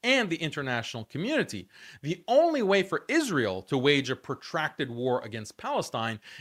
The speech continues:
is if it continues to get massive amounts of cash from the U S. But already we're seeing cracks in the U S's ability to keep writing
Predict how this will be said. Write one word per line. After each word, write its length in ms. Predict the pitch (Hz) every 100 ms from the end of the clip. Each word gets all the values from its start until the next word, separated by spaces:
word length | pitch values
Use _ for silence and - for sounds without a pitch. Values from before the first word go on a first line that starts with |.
| 147
is 120 | 139
if 140 | 196
it 160 | 294 -
continues 760 | 185 156 - 226 233 175 143 -
to 100 | 123
get 220 | 127 -
massive 760 | 123 123 156 208 - 143 113 -
amounts 340 | 123 123 123 120
of 140 | -
cash 460 | - 247 147 117 -
from 160 | 120
the 80 | 110 104 120
U 80 | 180
S. 360 | 123 - - _ - - 143
But 200 | - _
already 500 | 170 208 180 202 165
we're 160 | 139 165
seeing 280 | 214 165
cracks 680 | - - 185 214 151 - -
in 160 | - 135
the 100 | 127 139
U 80 | 175
S's 260 | 185 180 131
ability 600 | 117 104 175 160 - 123
to 100 | 117
keep 300 | - - 208
writing 540 | 127 117 147 160 120